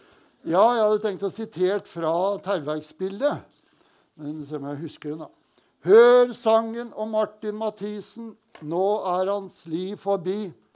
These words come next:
Han fikk sin tid på jorden, til han til slutt fikk fri. Livet har lange dager,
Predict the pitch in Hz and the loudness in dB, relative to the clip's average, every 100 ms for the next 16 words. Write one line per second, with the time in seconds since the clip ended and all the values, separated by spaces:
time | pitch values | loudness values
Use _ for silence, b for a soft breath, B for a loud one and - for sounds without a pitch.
0 | b b b b 180 226 226 - 220 233 | b b b b 0 0 -2 -8 -8 -8
1 | - - 208 220 - 202 214 220 - 226 | -14 -12 -10 -10 -8 -6 -6 -6 -2 -2
2 | 226 202 208 226 233 156 _ _ 185 180 | 0 -4 -4 -4 -6 -10 _ _ -10 -6
3 | 160 180 190 170 196 196 - 160 185 - | -2 -2 -4 -14 -16 -14 -14 -14 -14 -16
4 | - 180 - - 170 240 151 _ _ _ | -20 -18 -12 -8 -8 -8 -20 _ _ _
5 | _ _ _ b b b b b 135 143 | _ _ _ b b b b b -8 -4
6 | 202 214 226 233 208 220 233 247 233 196 | -2 -2 -2 0 0 -2 -2 -4 -6 -8
7 | 208 214 233 214 180 165 202 | -10 -6 -2 0 -2 -2 -6